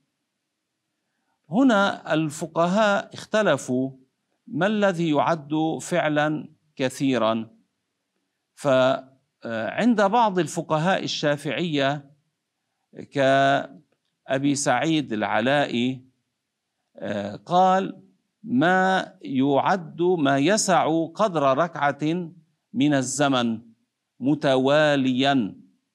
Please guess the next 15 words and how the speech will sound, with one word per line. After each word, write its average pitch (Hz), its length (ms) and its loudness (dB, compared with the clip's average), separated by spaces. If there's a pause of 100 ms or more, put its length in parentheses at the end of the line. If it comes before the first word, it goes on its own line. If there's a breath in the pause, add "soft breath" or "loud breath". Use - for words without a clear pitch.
(1800)
يعني 127 840 -2
إذا 139 720 0
واحد 147 440 -2
كان 147 260 0
يصلي 147 1000 -2
ركعة 123 680 -2 (960)
وآخر 160 960 0
يمشي 143 520 -2
خطوات، 123 720 -2 (840)
ركعة 190 520 0
بفرائضها 170 1120 0
فقط 113 460 -4
ليس 127 240 -6
مع 120 260 -2
سننها، 110 720 -8